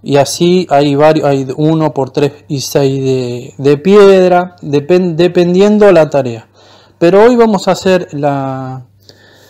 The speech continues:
la dosificación, vamos a revisar la dosificación que más se utiliza, por ejemplo, en un domicilio o en una obra preque-, pequeña de una planta,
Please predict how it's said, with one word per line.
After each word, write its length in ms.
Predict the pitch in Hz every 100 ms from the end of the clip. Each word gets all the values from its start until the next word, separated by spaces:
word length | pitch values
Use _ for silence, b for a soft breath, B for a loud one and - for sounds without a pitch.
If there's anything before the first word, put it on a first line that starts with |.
| b b b b _
la 160 | 151
dosificación, 800 | 160 156 165 170 156 156 202 202
vamos 260 | 190 180 165
a 80 | 165
revisar 460 | 160 156 147 160
la 80 | 143
dosificación 840 | 143 143 147 143 147 151 - 170 151
que 120 | 151
más 180 | 160 165
se 100 | 165
utiliza, 540 | 147 147 175 160 135
por 160 | 139 131
ejemplo, 320 | 165 160 147
en 80 | 151
un 140 | 156
domicilio 720 | 151 156 - 185 160 160 175 - _ _ -
o 120 | 131
en 80 | 131
una 340 | 151 151 147
obra 240 | 156 151 139
preque-, 380 | 135 131 170
pequeña 460 | - 131 170 165 131
de 80 | 131
una 200 | 143 135
planta, 680 | 160 170 143 156 180 -